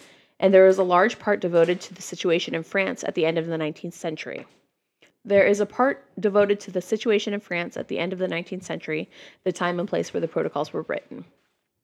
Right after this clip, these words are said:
The original French text contains spelling errors,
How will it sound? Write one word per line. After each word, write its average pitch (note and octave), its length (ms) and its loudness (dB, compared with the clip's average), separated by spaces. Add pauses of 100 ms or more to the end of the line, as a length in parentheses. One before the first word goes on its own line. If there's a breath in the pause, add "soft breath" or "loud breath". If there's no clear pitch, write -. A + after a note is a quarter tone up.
(540 soft breath)
The G#3+ 100 6
original A#3+ 360 4
French B3 380 -4
text - 400 -6
contains F#3 400 -6
spelling F3+ 400 0
errors, F#3+ 360 -2